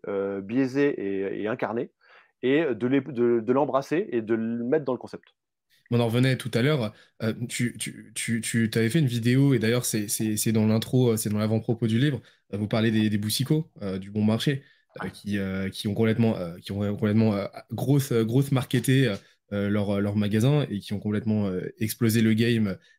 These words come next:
Speaker 2: euh, des grands magasins, euh, enfin, qui ont inventé les grands magasins, mais le game, euh, du retail,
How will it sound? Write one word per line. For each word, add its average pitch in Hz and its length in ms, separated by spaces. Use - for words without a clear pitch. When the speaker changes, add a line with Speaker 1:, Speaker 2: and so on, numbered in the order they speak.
Speaker 2:
euh, 92 160
des 98 160
grands 104 140
magasins, 107 500
euh, 92 160
enfin, 92 200
qui - 120
ont 104 60
inventé 120 240
les 135 40
grands 120 100
magasins, 127 280
mais 104 220
le 107 100
game, 110 240
euh, 98 140
du 101 160
retail, 110 420